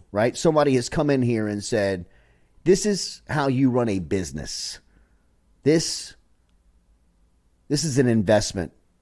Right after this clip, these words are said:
that you have to put people, time, and energy around, and you have to put resources that you can develop programs around." Now that's what's happening with Scott Woodward.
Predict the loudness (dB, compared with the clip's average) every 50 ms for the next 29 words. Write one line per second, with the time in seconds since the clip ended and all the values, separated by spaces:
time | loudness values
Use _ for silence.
0 | _ _ _ _ _ _ _ _ _ _ _ _ -2 2 2 2 2 0 -2 -8
1 | _ 0 2 2 2 2 0 0 0 -2 -2 0 0 0 -2 -2 -4 -4 -2 -2
2 | -2 0 0 2 2 2 2 0 -2 -6 -12 _ _ _ _ -4 -2 0 0 0
3 | 0 -2 -2 -2 -2 -4 -4 -4 -6 -6 -2 0 0 2 2 2 0 0 0 2
4 | 2 2 0 -2 -4 -6 -8 -10 -12 -14 -16 -20 _ _ _ _ _ _ -8 -4
5 | -4 -2 -2 -2 -2 -4 -2 -2 -2 -4 -2 -4 -2 0 0 0 -2 -4 -4 0
6 | 0 0 0 -2 -2 -2 0 0 0 -2 -4 -6 -6 -6 -6 -8 -12 -16 -18 -20
7 | _ _ -4 -2 0 0 0 0 -2 -6 -12 _ _ _ _ _ _ _ _ _
8 | _ 2 2 2 2 2 2 2 2 2 0 2 2 2 4 4 4 2 0 -2
9 | -8 -14 -14 -16 _ _ _ -2 2 4 4 4 2 0 -4 -4 -6 -8 -8 -8
10 | -8 -8 -8 -10 -12 -14 -16 -18 -20 -20 -20 -20 -20 _ _ _ _ _ _ _
11 | _ -4 -2 0 0 2 2 2 0 0 -4 -6 -4 -2 -2 0 0 -2 -2 -6
12 | -6 -6 -8 -8 -6 -6 -4 -4 -4 -6 -10 -12 -12 -16 -20 -20 -20